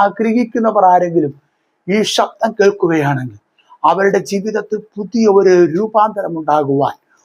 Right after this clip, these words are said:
വലിയൊരു സന്തോഷം അനുഭവിക്കുന്നതിന് കാരണമായി തീരുവാൻ ദൈവം ഈ സ്നാനം എന്ന ശുശ്രൂഷയെ സഹായിക്കട്ടെ എന്ന്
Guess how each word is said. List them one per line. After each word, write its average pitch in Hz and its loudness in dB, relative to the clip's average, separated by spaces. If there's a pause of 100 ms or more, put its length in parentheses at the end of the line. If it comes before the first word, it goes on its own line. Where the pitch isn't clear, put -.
(160)
വലിയൊരു 220 -2 (160)
സന്തോഷം 220 0 (100)
അനുഭവിക്കുന്നതിന് 202 -4
കാരണമായി 208 -2
തീരുവാൻ 143 -2 (640)
ദൈവം 202 2 (140)
ഈ 175 -4
സ്നാനം 175 -2
എന്ന 175 -4
ശുശ്രൂഷയെ 185 -6
സഹായിക്കട്ടെ 196 0 (120)
എന്ന് 143 -4